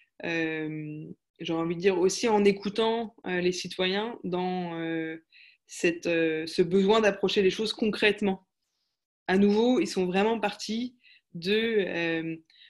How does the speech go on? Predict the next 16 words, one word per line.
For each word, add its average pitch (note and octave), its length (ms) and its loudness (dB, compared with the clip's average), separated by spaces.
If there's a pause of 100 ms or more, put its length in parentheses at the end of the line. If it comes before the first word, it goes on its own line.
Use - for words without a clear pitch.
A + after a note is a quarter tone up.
(140)
comment G#3+ 260 4
est-ce G3+ 180 0
qu'ils G#3 220 0
le G3+ 80 4
vivent F#3+ 400 0
eux A#3 260 2
et F#3+ 100 0
comment G3+ 300 2
est-ce G3+ 120 -4
que G3 80 -2
ça F3+ 200 0
se F3 60 -4
vit G3+ 100 -2
dans F3+ 140 -2
leur G3 300 2
territoire. - 580 -6